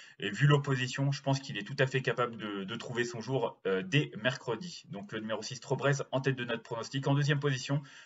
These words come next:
le numéro sept, euh, Crew, euh, Dragon, confié à Christophe Soumillon. Il avait un petit peu déçu, euh, la fois précédente, il était non placé. Mais depuis, il a, il a rassuré ce, ce Crew, euh, Dragon.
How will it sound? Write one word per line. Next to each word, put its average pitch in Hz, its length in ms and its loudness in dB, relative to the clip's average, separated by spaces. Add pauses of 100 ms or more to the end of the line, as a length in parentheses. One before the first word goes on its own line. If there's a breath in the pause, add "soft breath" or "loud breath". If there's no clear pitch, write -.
(120 loud breath)
le 120 160 2
numéro 135 300 6
sept, 143 260 0
euh, 107 140 -2
Crew, 151 340 0
euh, 113 100 6
Dragon, 123 420 2
confié 131 360 -2
à 101 160 6
Christophe 123 360 -4
Soumillon. 123 380 -2 (400 loud breath)
Il 98 140 2
avait 113 120 8
un 151 100 8
petit 147 180 -4
peu 151 140 0
déçu, 147 440 0 (340 loud breath)
euh, 101 920 2
la 110 100 6
fois 139 180 4
précédente, 139 420 0
il 131 40 -6
était 113 140 -4
non 131 160 0
placé. 135 420 0 (400 loud breath)
Mais 107 340 0
depuis, 135 560 -2
il 107 140 -2
a, 98 380 6
il 127 140 4
a 127 80 10
rassuré 123 460 0
ce, 101 760 0
ce - 160 -10
Crew, 127 320 0
euh, 104 260 0
Dragon. 110 540 2